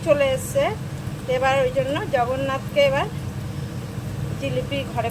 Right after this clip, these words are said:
করেই দেবো, মিষ্টি ভোগ সবই। খুব সুন্দর ভাজা হয়ে গেছে,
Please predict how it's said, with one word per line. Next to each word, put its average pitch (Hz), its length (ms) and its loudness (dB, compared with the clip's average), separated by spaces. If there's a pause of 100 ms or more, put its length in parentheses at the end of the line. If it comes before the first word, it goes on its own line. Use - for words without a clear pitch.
করেই 262 280 4
দেবো, 214 180 0 (260)
মিষ্টি 269 360 -4 (120)
ভোগ 254 200 2 (120)
সবই। 208 260 -4 (2000)
খুব 254 120 -10 (100)
সুন্দর 269 340 0
ভাজা 254 260 0
হয়ে 262 180 0
গেছে, 233 200 -4